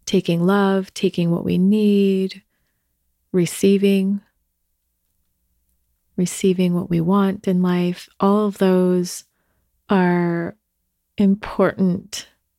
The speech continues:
directions of energy and skills that we need to be able to have what we desire and to be able to take,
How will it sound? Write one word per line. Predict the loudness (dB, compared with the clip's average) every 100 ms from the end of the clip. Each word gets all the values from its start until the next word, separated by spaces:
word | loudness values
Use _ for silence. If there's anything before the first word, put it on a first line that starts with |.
| _ _ _ _ _ _ _ _ -4
directions | 0 2 0 -4 -2 0
of | 0 -2
energy | -2 -2 -4 -4 -4 -4 -4 -8 -14 -8
and | -4 -4 -4 -8
skills | -10 -12 -10 -2 0 0 -2 -6
that | -4 -2
we | -2 -2
need | -2 -2 -4 -8 -14 _ _ _ _ _ _ _ _
to | -4 0
be | 0 0
able | -2 -2
to |
have | -2 -4 -4
what | -4
we | -4
desire | -4 -2 0 0 0
and | -2 -4
to | -4
be | -4
able | -2 -6
to | -2 0 2 0 -2 _ _ _ _ _ _ _ _ _
take, | -6 0 0 0 -6 -16